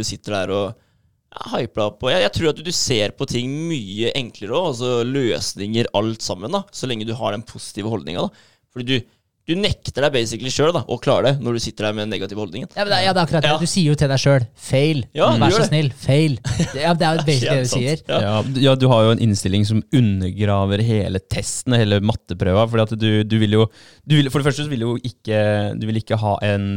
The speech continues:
Speaker 3: drive som du har når du er spent og gira, som gjør at du angriper head on.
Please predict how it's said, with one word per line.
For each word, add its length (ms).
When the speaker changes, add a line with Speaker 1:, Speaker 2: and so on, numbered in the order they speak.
Speaker 3:
drive 560
som 240
du 80
har 80
når 160
du 60
er 100
spent 320
og 160
gira, 340
som 220
gjør 200
at 120
du 80
angriper 640
head 220
on. 160